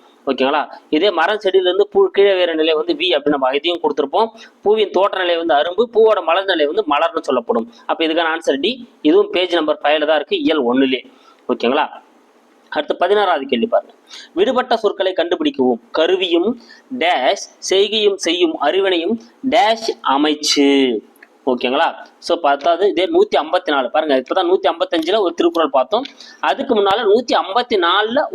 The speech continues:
ஒரு திருக்குறள் வந்து என்ன பண்ணிருக்காங்க, கேட்டிருக்காங்க. ஓகேங்களா? கருவியும் கருவியும்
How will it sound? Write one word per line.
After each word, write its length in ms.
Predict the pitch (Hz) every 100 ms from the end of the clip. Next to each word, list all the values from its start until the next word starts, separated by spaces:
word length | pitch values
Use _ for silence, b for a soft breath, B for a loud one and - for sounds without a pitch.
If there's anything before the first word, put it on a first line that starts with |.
| 190
ஒரு 120 | 185 202
திருக்குறள் 320 | 202 190 160
வந்து 140 | 156
என்ன 80 | 147 139
பண்ணிருக்காங்க, 380 | 135 139 165 185
கேட்டிருக்காங்க. 460 | 135 - 107 101 107 101 B B B _ 131
ஓகேங்களா? 360 | 123 123 143 127 B B _ -
கருவியும் 600 | 170 180 175 160 147 139 269 - _ _ _ _ _ _ _ _ _ _ _ _ _
கருவியும் 480 | 160 180 196 202 226